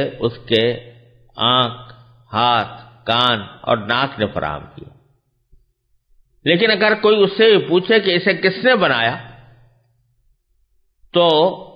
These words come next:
उसकी आंख, उसका कान,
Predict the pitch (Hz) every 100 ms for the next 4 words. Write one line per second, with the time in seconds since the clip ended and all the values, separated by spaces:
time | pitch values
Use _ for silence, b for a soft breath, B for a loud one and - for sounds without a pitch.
0 | - _ _ - 139 - 139 117 139 160
1 | 180 - - 120 - 117 104 104 117 131
2 | 156 170